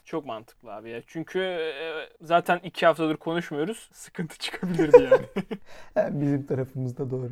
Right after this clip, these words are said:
Speaker 1: Aynen.
Speaker 2: O zaman Edwards Muhammed.
Speaker 1: Aynen. E, Fight Night yüz seksen yedinin etrafında oluştuğu maç. Tabii beklentilerimizi karşılamadı hiçbir şekilde.
Speaker 2: E, tabii.
Speaker 1: Çünkü istenildiği gibi bir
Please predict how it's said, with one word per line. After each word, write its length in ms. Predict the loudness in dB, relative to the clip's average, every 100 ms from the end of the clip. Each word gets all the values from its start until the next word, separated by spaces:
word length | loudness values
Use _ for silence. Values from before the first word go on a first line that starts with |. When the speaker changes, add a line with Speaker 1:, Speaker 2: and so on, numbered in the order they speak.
| -14 -20 -20 -10
Speaker 1:
Aynen. 300 | -8 -8 -16 -20 -6
Speaker 2:
O 120 | 2 4
zaman 420 | 6 4 4 -4 -20 -20 -20 -2
Edwards 600 | 2 4 2 2 -2 -4
Muhammed. 440 | 2 4 2 -2 -10 -2
Speaker 1:
Aynen. 340 | 2 2 0 -10
E, 140 | -8 -6
Fight 360 | 6 6 6
Night 200 | 0 -2 -4
yüz 120 | 0
seksen 320 | -2 0 0
yedinin 360 | 0 0 -2 -2
etrafında 600 | -4 4 4 4 0 4
oluştuğu 500 | 4 4 0 0 4
maç. 420 | 4 2 -6 -16 -6
Tabii 520 | 2 6 6 6 -2 -2
beklentilerimizi 720 | -2 2 0 2 0 2 0
karşılamadı 580 | 2 4 4 2 0 0
hiçbir 220 | -4 -10
şekilde. 340 | -12 -10 -6 -2
Speaker 2:
E, 20 |
tabii. 100 | 0
Speaker 1:
Çünkü 340 | 0 2 2 2
istenildiği 680 | -4 -4 -2 0 0 -2
gibi 220 | 0 -4 _
bir 180 | -2 -2